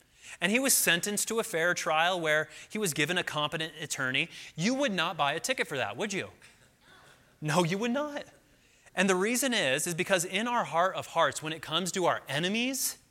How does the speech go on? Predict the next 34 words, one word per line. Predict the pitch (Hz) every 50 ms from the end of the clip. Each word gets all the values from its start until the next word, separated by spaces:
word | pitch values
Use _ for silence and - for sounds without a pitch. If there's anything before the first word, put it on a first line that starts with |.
| _ _ _ _ _ _ _ _ _ _ _ _ _ _ _ _ _ _ _ _ -
we | 135 143 165 202 220 220 233
do | 233 214
not | 190 180 175 180 190 180
really | 165 156 156 156 151
want | 135 127 135 135 135 143 135
an | 123 117 - -
eye | 117 120 123 123 123 127 127 123 117
for | - - 127
an | 113 113 117 -
eye. | 117 120 117 107 98 101 104 107 104 - - - - - - _ _ _ _ _ _ _
We | - 143 180
want | 202 226 226
an | 208 175
arm | 127 143 147 156 151
and | 143 131
a | 117
leg | 117 117 117 113 -
for | - 107 98
an | 95
eye. | 95 95 90 87 87 - - - _ _ _ _ _ _ _ _ _ - 370 - - - - - _ _ _ - - _ _ - - -
We | 170 202 208
do | 220 233
not | 220 208 202 208 214 208 185
want | 170 196 202 185 147 123 113 117 - - - _ _ _ _ _ _ _ - - _ _ _ _ _ _ _ _
tooth | - - - 175 190 202 190 - - 147
for | - - 135 120
tooth. | - - - 185 175 143 120 113 - - - - - - _
We | - 151
want | 180 202 208 196
a |
life | 156 127 120 120 123 123 117 104 - - - - - - _ _ _ _ _ _ _ _ _ _ _ _ _ _
for | - 117
our | 104 95
tooth. | 98 - - 95 87 - - - -